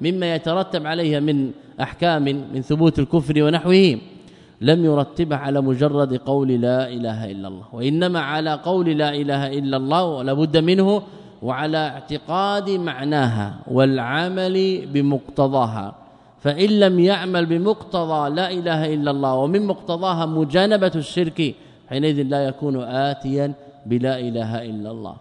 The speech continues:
حينئذ تكون ملغية في، في شأنه. وهذا أعظم ما يرد به على المرجئة الذين يجعلون النجاة مطلقا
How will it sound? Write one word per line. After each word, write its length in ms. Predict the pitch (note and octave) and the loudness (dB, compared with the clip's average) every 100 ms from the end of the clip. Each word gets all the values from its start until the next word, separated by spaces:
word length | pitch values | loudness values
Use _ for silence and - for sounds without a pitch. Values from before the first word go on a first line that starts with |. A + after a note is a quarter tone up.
| - | -6
حينئذ 420 | B2+ C#3+ F#3+ F#3+ | 0 6 8 6
تكون 460 | D3+ D3+ F3+ F3+ E3 | 2 0 2 2 2
ملغية 680 | D#3 C#3 E3+ F#3+ C3+ A#2 A#2 | 0 2 2 2 -2 -4 -8
في، 240 | C3 D3 D3+ C#3 - - | -2 -2 -2 -10 -20 -10
في 80 | A#2 | -8
شأنه. 600 | C#3+ C3 B2+ B2 A2+ F#2+ | -4 -2 -2 -2 -4 -6
وهذا 300 | A2+ C#3 C#3+ | -4 -4 -4
أعظم 500 | F3 E3+ D3+ C#3+ C3 | -4 -6 -4 -4 -2
ما 80 | C3 | -2
يرد 340 | C3 D3 C3+ | 0 -2 -2
به 220 | C3 C3+ | 0 -2
على 200 | A#2 A#2+ | -2 -2
المرجئة 640 | A#2+ C3 D#3 C#3+ F3 F#3 - - - - - | 0 2 2 2 0 0 0 -10 -20 -10 -4
الذين 420 | C3+ C#3+ D#3+ D3 | -2 0 2 2
يجعلون 500 | C3+ B2+ C3 D#3+ D3+ | 0 -2 -4 -2 -2
النجاة 800 | C#3+ C#3 B2+ D#3 E3 D3 D#3+ C#3 | -2 -4 -2 0 0 2 2 2
مطلقا 760 | C#3 G3+ G3+ D3 B2+ A2 G#2+ | 2 2 2 -4 -6 -10 -10